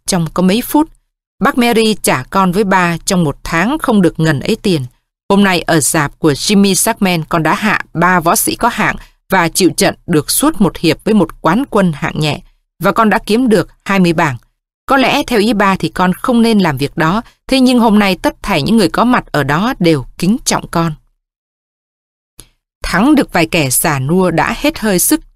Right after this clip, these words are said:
trong một cuộc đấu ở cái xó hẻo lánh mà đã vênh vang à? Đã đến lúc phải trưởng thành lên. Frank, hiển nhiên là mày không cao lên thêm được nữa đâu, nhưng ít ra hãy vì mẹ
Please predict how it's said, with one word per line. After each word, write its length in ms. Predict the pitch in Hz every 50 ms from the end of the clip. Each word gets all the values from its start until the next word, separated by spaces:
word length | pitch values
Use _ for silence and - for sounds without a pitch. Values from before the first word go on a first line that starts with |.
| _ -
trong 220 | - 208 196 185
một 80 | 151 131
cuộc 240 | - 147 135 - -
đấu 260 | 170 151 160 196 247 - - _ - - -
ở 80 | 170
cái 120 | 165 190 196
xó 220 | - - 202 233 254
hẻo 300 | - - 208 170 139 127
lánh 280 | 131 143 139 175 214 294 - - _ _ -
mà 120 | 175 165
đã 120 | - 208 240
vênh 260 | 190 220 240 240 220
vang 180 | 233 220 214
à? 240 | 202 170 143 127 - - _ _ _ _ _ _ _ _ _ _ _ _ _ -
Đã 280 | 147 139 143 202 240
đến 180 | 202 190 220 226
lúc 160 | 240 294 -
phải 140 | - - 160
trưởng 300 | - - - 196 156 135
thành 220 | - - 175 156 156
lên. 220 | 175 196 196 170 - - _ _ _ _ _ _ _ _ _ - -
Frank, 200 | 190 185 185 165 - - - - _ _ _ -
hiển 180 | 214 196 175 190
nhiên 160 | 226 277 247
là 120 | 233 190
mày 260 | 160 160 160 156 139 131
không 340 | - - - 196 185 180 165 - -
cao 260 | 202 190 185 190 185
lên 220 | 185 175 175 170
thêm 260 | 165 - 185 160 170 156
được 200 | 156 - - 151
nữa 120 | 151 151
đâu, 260 | 196 185 185 185 165 - - - - _ _
nhưng 220 | - 190 196 190 - -
ít 160 | 330 294 -
ra 260 | - - 233 196 185
hãy 200 | 185 - - -
vì 260 | 226 - 202 185 175
mẹ 320 | 160 165 165 160 147 -